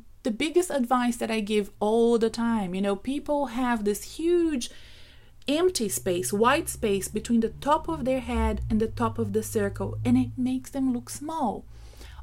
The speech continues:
All you need to do is just edit that photo that you have and bring it up so that your head is touching the top of that circle,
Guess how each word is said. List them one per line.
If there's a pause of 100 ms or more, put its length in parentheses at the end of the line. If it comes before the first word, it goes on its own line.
All
you
need
to
do (260)
is
just (180)
edit
that
photo
that
you
have
and
bring
it
up
so
that
your
head
is
touching
the
top
of
that
circle,